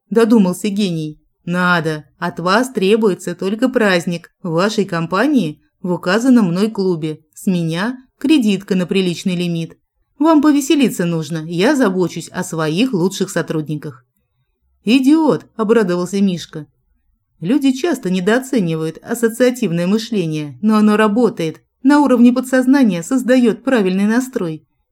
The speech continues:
Или не работает. Вот и узнаю. На Лену я вышел через Колю. Встретиться с ней без друга так и не получилось,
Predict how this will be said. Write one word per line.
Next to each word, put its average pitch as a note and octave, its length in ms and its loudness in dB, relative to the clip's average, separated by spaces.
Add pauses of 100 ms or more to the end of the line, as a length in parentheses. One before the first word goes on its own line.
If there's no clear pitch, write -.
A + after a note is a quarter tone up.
(100)
Или D4+ 220 2
не B3 160 6
работает. E3 680 -2 (140)
Вот G4+ 240 2
и D#4+ 40 4
узнаю. D#3+ 600 -2 (1080)
На F3 180 -2
Лену A#3+ 300 2
я F#3+ 240 2
вышел F3+ 340 -4
через C4 320 -2
Колю. D#3 420 -6 (180)
Встретиться A3 600 -6
с G3 120 -10
ней F#3 180 -4
без F#3 140 -6
друга F#3+ 480 -4 (240)
так C#4 160 -2
и D4 40 2
не C#4 120 2
получилось, C#4 680 -2